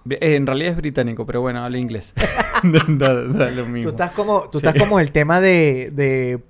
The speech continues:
Speaker 2: de, perdona que interrumpa, pero
Speaker 1: Sí.
Speaker 2: cuando Diego está hablando con la, la, um, la madre de su hijo, eh, que
Speaker 1: Los
Speaker 2: no me acuerdo el
Speaker 1: chinos.
Speaker 2: nombre, que dice,
Speaker 1: <laughs>
Speaker 2: claro, hiciste igualito. Bueno, habla inglés igual.
Speaker 1: Sí.
Speaker 2: Y el tipo y que los, no son chinos, son japoneses. Bueno, esa vaina es lo mismo.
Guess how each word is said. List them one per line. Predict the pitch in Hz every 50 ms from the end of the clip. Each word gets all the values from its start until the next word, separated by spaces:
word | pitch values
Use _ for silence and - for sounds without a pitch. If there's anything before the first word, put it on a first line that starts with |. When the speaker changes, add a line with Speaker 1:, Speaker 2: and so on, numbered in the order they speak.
| - -
Speaker 2:
de, | - 131
perdona | 135 135 131 131 131 143
que | 175
interrumpa, | 190 180 156 139 165 190 151 143
pero | 135 143 139
Speaker 1:
Sí. | 156 147
Speaker 2:
cuando | 147 143 160 143 139 139
Diego | 135 143 143 139 160
está | 156 - 175
hablando | 175 175 175 180
con | - 190 175
la, | 160 147 135 131 123 117 117 123 147 143
la, | 135 127 120 117 - - 143 139 151 151
um, | 147 147 139 139 135 139 139 - - - _ _ _ _ - 147 131 127
la | - 143
madre | 135 135 143 143 147 156 170 185
de | 185
su | 175 - 170
hijo, | 175 170 139 143 156 - - _ _ _ _ _ _ _ _ _ - -
eh, | 139 135
que | 131 - 156
Speaker 1:
Los | 139
Speaker 2:
no | 135
me | 147 165 180
acuerdo | -
el | -
Speaker 1:
chinos. | 170 185 170
Speaker 2:
nombre, | - 175 190
que | - 170 170 175 180 190
dice, | 202 233 277
Speaker 1:
<laughs> | 440 -
Speaker 2:
claro, | 214 226 - 214
hiciste | 202 175 190 175 - 214 220
igualito. | 247 226 190 175 190 190 185 156
Bueno, | 131 147 156 151 139
habla | 131 123 135
inglés | 147 147 143 135 120 127
igual. | 131 139 143 131 - -
Speaker 1:
Sí. | - 190 - - - -
Speaker 2:
Y | 127
el | 131 139
tipo | 165 135 180
y | 185
que | 190 - 190 170
los, | 156 147 147 151 - - -
no | 156 156 165 160
son | - 202 196
chinos, | - - 202 185 151 139
son | 147 151
japoneses. | 165 185 185 180 151 - 143
Bueno, | 180 202
esa | 170 - 170
vaina | 180 185 196
es | 190
lo | 202 185
mismo. | 190 185 160 185 160